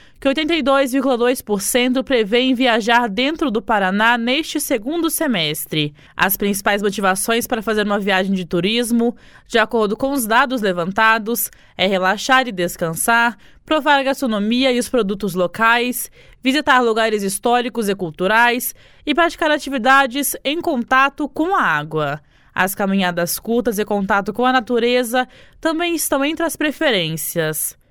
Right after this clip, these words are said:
Entre os respondentes, trinta e sete vírgula oito por cento realizaram entre duas e quatro viagens no último ano e vinte e oito por cento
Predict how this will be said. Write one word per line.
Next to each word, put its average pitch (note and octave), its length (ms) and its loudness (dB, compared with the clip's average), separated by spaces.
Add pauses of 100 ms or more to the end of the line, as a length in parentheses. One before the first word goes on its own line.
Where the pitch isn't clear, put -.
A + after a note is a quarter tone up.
(260)
Entre G3+ 240 0
os G3 80 -4
respondentes, A3 1000 -2 (340)
trinta E4+ 300 -2
e E4 100 2
sete C4 340 0
vírgula B3 320 0
oito A#3+ 280 0
por F#3+ 180 -4
cento B3 300 -2
realizaram A3+ 680 0
entre G#3 280 -2
duas B3 500 -2
e A#3+ 80 -6
quatro D#4 400 0
viagens B3+ 580 2
no A3+ 140 0
último F#3+ 480 -2
ano B3 400 0 (300)
e A#3+ 80 0
vinte D4 340 -2
e D#4+ 40 2
oito C#4 280 0
por F#3+ 180 -2
cento C4 480 0